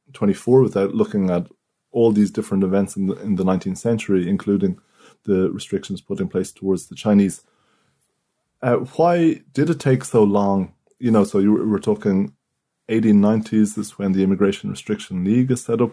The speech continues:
but it's only really nineteen twenty-four that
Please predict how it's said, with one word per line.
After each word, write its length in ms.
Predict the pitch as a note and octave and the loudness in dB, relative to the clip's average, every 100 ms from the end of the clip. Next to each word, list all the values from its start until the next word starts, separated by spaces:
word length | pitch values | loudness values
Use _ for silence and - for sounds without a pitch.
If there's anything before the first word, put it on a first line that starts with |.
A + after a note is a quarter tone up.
| - | -2
but 160 | G2+ | 0
it's 220 | F#2+ E2+ - | 0 -4 0
only 260 | A2 G#2+ | 4 4
really 460 | G2+ A2 A2 G#2 G#2 - - | 4 2 4 2 2 -4 -4
nineteen 320 | G#2+ G2+ G#2 | -2 0 -2
twenty-four 800 | - G2+ G#2 A#2+ A#2+ A#2+ A2 - _ _ _ _ | 0 -2 -2 0 4 4 4 -2 _ _ _ _
that 260 | - F#3+ | -4 -2